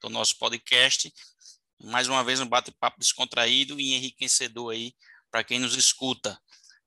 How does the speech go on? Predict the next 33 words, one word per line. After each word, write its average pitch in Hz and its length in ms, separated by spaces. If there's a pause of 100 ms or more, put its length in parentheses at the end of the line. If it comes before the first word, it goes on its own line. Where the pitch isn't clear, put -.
(140)
Alexandre, 131 640
hoje, 147 260
que 143 180
é 131 280
diretor 120 280
comercial 120 480
da 120 100
Habitax 113 500
Urbanismo, 123 600 (360)
ele 120 160
vem 131 220
aí 135 100
contar 131 240
um 131 100 (140)
pouco - 280 (280)
das 113 160
suas 117 200
mecânicas, 139 640
das 117 120
suas 110 240
ideias, 120 460
das 113 140
suas 120 200
visões, 120 680 (500)
né? 120 260 (460)
Como 123 280
ele 117 160
trabalha 117 440
a 117 40
questão 113 380
da 110 80
sua 107 400
gestão, 139 720